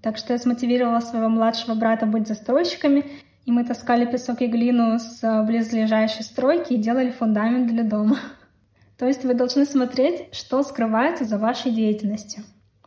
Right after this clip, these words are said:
Напишите, о чём вы мечтали, почему.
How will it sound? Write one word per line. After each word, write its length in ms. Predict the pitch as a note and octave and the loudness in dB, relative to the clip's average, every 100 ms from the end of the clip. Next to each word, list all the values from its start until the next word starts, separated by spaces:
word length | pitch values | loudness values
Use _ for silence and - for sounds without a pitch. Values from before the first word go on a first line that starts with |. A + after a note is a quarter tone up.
| _ _ _ | _ _ _
Напишите, 520 | A#3+ A#3 B3 D#4 D#4+ A#3+ | -4 -2 0 -2 0 -2
о 60 | |
чём 260 | A3 C4+ C#4+ | 0 0 2
вы 100 | B3+ | 2
мечтали, 540 | A#3+ - - A#3+ B3 | 0 -2 -4 -2 -2
почему. 600 | A#3+ A3 - G3+ G3 G3+ | -4 -6 -4 0 0 0